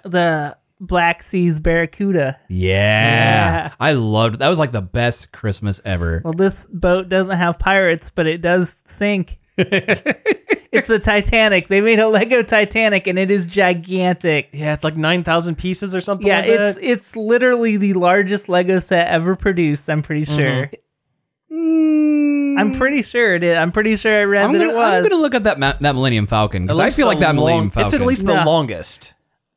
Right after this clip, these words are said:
Speaker 1: There's, I think
Speaker 2: I don't
Speaker 1: there's
Speaker 2: know,
Speaker 1: a Death
Speaker 2: man.
Speaker 1: Star that's bigger than that Millennium
Speaker 2: There,
Speaker 1: Falcon.
Speaker 2: there's, there's, there's the Super Star Destroyer, which was, like,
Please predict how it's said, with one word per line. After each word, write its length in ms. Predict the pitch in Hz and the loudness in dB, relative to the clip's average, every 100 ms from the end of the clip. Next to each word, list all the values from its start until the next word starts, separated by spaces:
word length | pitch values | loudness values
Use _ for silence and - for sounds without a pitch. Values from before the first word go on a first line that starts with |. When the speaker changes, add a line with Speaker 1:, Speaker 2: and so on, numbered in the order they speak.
| - | -2
Speaker 1:
There's, 400 | 233 262 208 - _ _ - | 0 0 -4 -14 _ _ -6
I 60 | |
think 120 | - - | -2 0
Speaker 2:
I 80 | |
don't 200 | 339 247 | 2 2
Speaker 1:
there's 80 | 175 | 4
Speaker 2:
know, 120 | 185 170 | 4 4
Speaker 1:
a 40 | |
Death 120 | 170 | 2
Speaker 2:
man. 160 | 135 135 | 2 2
Speaker 1:
Star 220 | 147 147 | 2 0
that's 200 | 147 - | -2 -4
bigger 280 | 165 151 151 | -4 -2 -2
than 180 | 147 143 | -2 -2
that 160 | 147 | -2
Millennium 340 | 160 151 147 139 | -4 -4 -4 0
Speaker 2:
There, 180 | 147 | 2
Speaker 1:
Falcon. 140 | 156 156 | 0 0
Speaker 2:
there's, 280 | 135 135 123 | 0 0 -2
there's, 580 | 127 123 117 113 - - _ - | 0 2 0 -2 -10 -18 _ -4
there's 340 | 123 117 110 | 0 2 0
the 120 | - | -4
Super 240 | 113 151 139 | -4 -2 -2
Star 200 | - 123 | 0 0
Destroyer, 440 | 123 123 113 107 | 0 0 2 2
which 200 | 104 104 | 0 -2
was, 220 | 113 104 104 | -2 -2 -2
like, 180 | 101 | -6